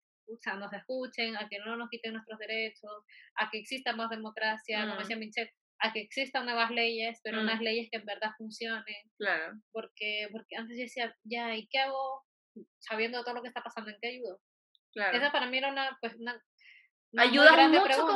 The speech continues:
Speaker 2: comunicándolo y haciendo que otros lo sepan, porque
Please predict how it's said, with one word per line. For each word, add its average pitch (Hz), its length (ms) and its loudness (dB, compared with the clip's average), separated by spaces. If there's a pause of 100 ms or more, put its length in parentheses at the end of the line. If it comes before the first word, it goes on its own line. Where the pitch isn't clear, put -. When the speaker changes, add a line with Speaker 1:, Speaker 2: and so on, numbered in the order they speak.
Speaker 2:
comunicándolo 294 840 6
y 226 120 2
haciendo 247 400 -2
que 330 100 2
otros 294 260 2
lo 277 120 -2
sepan, - 380 0
porque 214 340 -2